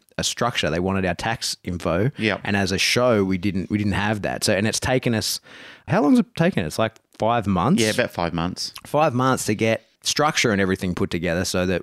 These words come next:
Speaker 1: we can get access to the money from Patreon, and then we had to get a bank account and everything. So
Speaker 2: Mm.
Speaker 1: hopefully in the next week we should actually be able to have access to some of the money you guys have been very graciously
Speaker 2: Which is
Speaker 1: giving
Speaker 2: good
Speaker 1: to us.
Speaker 2: because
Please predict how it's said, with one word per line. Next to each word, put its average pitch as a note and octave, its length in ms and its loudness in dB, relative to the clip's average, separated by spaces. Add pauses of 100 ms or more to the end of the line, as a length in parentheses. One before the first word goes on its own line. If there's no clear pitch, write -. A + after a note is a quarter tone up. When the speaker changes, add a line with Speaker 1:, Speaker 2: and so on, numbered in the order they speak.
Speaker 1:
we F#2 140 -2
can F2 240 -6
get G#2 340 -4
access F2+ 480 -4
to F2+ 140 -6
the E2+ 80 -4
money E2+ 260 -6
from D#2+ 180 -10
Patreon, F2 380 -4
and F2 100 -2
then F2+ 100 -2
we F2 80 -4
had E2+ 120 -2
to E2+ 60 -6
get E2 100 -4
a D#2+ 60 -6
bank E2+ 240 -6
account F2 180 -6
and D#2+ 80 -6
everything. D#2+ 240 -6
So E2+ 160 -2
Speaker 2:
Mm. G2+ 300 -4
Speaker 1:
hopefully B2+ 260 2
in G#2 60 0
the G2+ 60 0
next G2 260 -2
week G#2+ 260 2
we F2 60 -2
should F2 200 -2
actually E2 380 -2
be D#2+ 140 -4
able E2 240 -4
to E2+ 360 -4 (280)
have G2 120 -4
access B2 360 0
to F#2 80 0
some - 160 -2
of E2+ 60 -2
the E2+ 60 -2
money E2+ 200 -2
you E2+ 80 -4
guys E2 200 0
have D#2+ 120 -4
been E2+ 160 -4
very D#2 160 -2
graciously E2 560 -2
Speaker 2:
Which C3+ 120 2
is F2+ 120 2
Speaker 1:
giving G#2+ 140 2
Speaker 2:
good A#2 80 2
Speaker 1:
to E2+ 40 -4
us. E2 60 2
Speaker 2:
because G#2 420 0